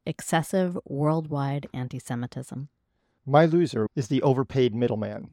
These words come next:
Speaker 2: the National Association of Realtors, who just lost a one point eight billion dollar antitrust case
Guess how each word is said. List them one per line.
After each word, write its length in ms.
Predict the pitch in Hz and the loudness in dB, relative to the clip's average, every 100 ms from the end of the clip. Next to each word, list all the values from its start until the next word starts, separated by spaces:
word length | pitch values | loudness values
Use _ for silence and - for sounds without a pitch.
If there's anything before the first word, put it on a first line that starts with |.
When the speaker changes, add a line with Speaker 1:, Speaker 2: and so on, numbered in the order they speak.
| _ | _
Speaker 2:
the 260 | 190 117 113 | -10 -8 -4
National 360 | 117 135 170 135 | -4 -6 -6 -4
Association 500 | 143 131 135 123 127 | -4 -2 -2 -2 -4
of 80 | |
Realtors, 500 | 104 120 156 220 - | -4 -2 -4 -8 -14
who 80 | - | -12
just 220 | 117 113 | -10 -6
lost 260 | 123 113 - | -2 -2 -2
a 80 | 117 | -4
one 240 | 101 110 | -2 -4
point 300 | 113 127 117 | -4 -4 -2
eight 240 | 113 110 101 | -4 -6 -6
billion 340 | 123 131 156 | -6 -4 -6
dollar 400 | 143 139 139 135 | -6 -6 -6 -6
antitrust 580 | 147 139 131 - 180 - | -4 -4 -6 -8 -8 -6
case 420 | - 110 110 - | -4 -4 -4 -10